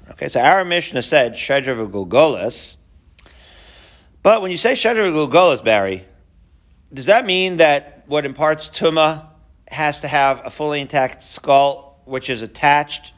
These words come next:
to a spinal column, together? O Dilma, O Shedra, O Gulgolis. Or would one or the other in its own right generate the Tuma? That's the question.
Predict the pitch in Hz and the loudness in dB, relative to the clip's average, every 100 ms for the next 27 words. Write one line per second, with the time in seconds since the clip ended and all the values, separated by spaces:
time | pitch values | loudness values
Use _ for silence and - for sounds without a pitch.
0 | - 160 156 156 - 147 - 156 160 160 | -8 -4 -2 -4 -8 -8 -2 0 -2 0
1 | 160 170 190 185 - 117 131 147 226 240 | 2 2 0 -4 -10 0 2 4 2 -2
2 | - _ _ _ _ _ 226 262 151 139 | -6 _ _ _ _ _ 2 2 4 2
3 | 131 151 220 - 165 202 - 135 131 156 | 4 2 0 0 0 2 0 -2 -2 -6
4 | 165 131 247 117 104 95 - - - 185 | -8 -10 -10 -10 -8 -10 -12 -14 0 2
5 | 202 180 151 151 196 202 185 151 151 165 | 4 2 0 0 2 2 0 -2 -2 -4
6 | 226 139 143 147 170 190 135 113 107 - | -4 -6 -8 -6 -4 -2 0 0 -2 -10
7 | _ _ _ _ - 135 131 127 120 113 | _ _ _ _ -2 0 2 2 2 2
8 | - - 117 87 64 - 135 135 - 120 | -4 -4 -4 -4 -10 -2 0 0 -4 -6
9 | 98 82 - - | -6 -8 -14 -20